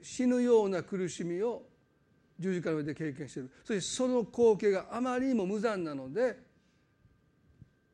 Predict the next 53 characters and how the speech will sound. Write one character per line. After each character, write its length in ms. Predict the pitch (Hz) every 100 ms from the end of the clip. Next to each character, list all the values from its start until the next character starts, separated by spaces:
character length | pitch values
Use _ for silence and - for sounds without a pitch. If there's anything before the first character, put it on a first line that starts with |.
| 208
も 60 |
う 20 |
処 220 | 175 240 233
刑 400 | 285 262 240 208
に 340 | 202 190 170
慣 140 | 226
れ 160 | 254 202
た 220 | 190 175
ロ 160 | 190 240
ー 20 |
マ 120 | 214
の 80 | 175
兵 140 | 190
卒 260 | 180 208 175
た 120 | 180 165
ち 120 | 175
で 120 | 170
す 160 | - 233
ら、 200 | 247 196
「も 240 | 220 233
う 40 | 220
そ 100 | 247
ろ 100 | 233
そ 120 | 196
ろ 60 | 196
い 40 |
い 20 |
ん 60 | 202
じ 60 |
ゃ 20 | 180
な 100 | 160
い 60 |
か」。 160 | 151 165 - _ _ _ _ _ _ - _ _ _ -
そ 120 | 233
し 80 | -
て、 180 | 220 196 - - - - - _ _ -
両 200 | 170 180
端 240 | 170 -
の 260 | 175 185 175 - _ _
兵 160 | - 175
士 80 | -
た 100 | 165
ち 140 | 151
の 140 | 156
す 120 | 139 185
ね 140 | 160
の 80 | 147
骨 200 | 151 139
を 100 | 139
折 140 | 170 143
り 60 |
ま 80 | 107
す。 180 | -